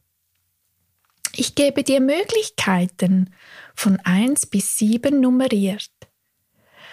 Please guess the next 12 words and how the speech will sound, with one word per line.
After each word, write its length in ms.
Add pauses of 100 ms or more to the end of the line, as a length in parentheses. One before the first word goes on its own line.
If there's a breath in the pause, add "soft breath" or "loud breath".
(220 loud breath)
Was 260
sich 240
hinter 560
der 240
Zahl 580
für 300
eine 220
Möglichkeit 800
versteckt, 760 (760 loud breath)
werde 340
ich 320
dir 340